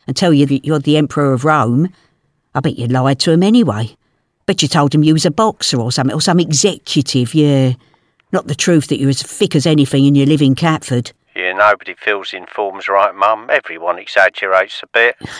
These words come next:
Speaker 1: You don't get an accurate result then, do you? You gotta send your D N A off, Dad. If you just tell lies about yourself, well, it's bound to come back with you being a Viking lord or the Prince of Greece, innit?
Speaker 2: So do I spit my D N A into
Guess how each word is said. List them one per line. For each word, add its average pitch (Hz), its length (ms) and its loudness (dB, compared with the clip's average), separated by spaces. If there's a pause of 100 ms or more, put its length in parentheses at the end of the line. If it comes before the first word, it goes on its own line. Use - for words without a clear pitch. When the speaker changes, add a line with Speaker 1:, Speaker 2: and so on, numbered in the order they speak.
(400)
Speaker 1:
You - 60 -14
don't 202 300 -6
get - 180 -4
an 160 80 -2
accurate 135 400 -6
result 165 400 -4
then, 139 200 2
do 165 180 0
you? 131 260 0 (560)
You 185 80 -2
gotta 156 160 -4
send 180 240 0
your 165 80 0
D 170 240 0
N 175 140 0
A 202 180 0
off, 151 220 -2
Dad. 127 340 -2 (540)
If - 160 -2
you 240 40 0
just - 280 -2
tell 165 260 2
lies 165 420 2
about 127 300 -2
yourself, 151 380 -4
well, 175 80 -4
it's 156 80 -8
bound 214 260 -2
to - 80 -4
come 131 180 -4
back 139 220 -4
with 135 80 -4
you 156 140 2
being 139 240 2
a - 20 0
Viking 139 480 0
lord 147 340 0
or 131 180 -2 (360)
the 139 80 -2
Prince 185 380 0
of 131 80 -2
Greece, 165 400 0
innit? 190 340 0 (240)
Speaker 2:
So 165 240 0 (120)
do 196 120 -4
I 208 140 2
spit - 400 -8
my 151 180 0 (140)
D 143 160 -2
N 131 140 0
A 127 160 4 (100)
into 120 260 -10